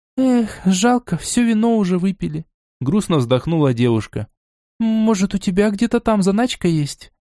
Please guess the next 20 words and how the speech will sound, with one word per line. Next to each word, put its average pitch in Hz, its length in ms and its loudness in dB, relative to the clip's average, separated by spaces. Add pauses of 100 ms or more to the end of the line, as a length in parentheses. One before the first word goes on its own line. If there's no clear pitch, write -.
(280)
"А 101 140 -2
тебе 113 360 -2
не 113 140 0
хватит?" 123 640 -2 (340)
Удивился 156 580 0
он 185 140 0
столь 190 300 -2
резкому 190 460 -4
переходу. 185 680 -2 (340)
Хотя 117 360 0
чего 226 300 0
удивляться, 143 640 0 (120)
это 180 280 0
же 143 140 0
Луиза. 131 580 0 (800)
"Хватит, 247 680 -2
не 226 120 2
хватит", 185 560 -2 (300)
поморщилась 131 640 0
она. 131 280 -2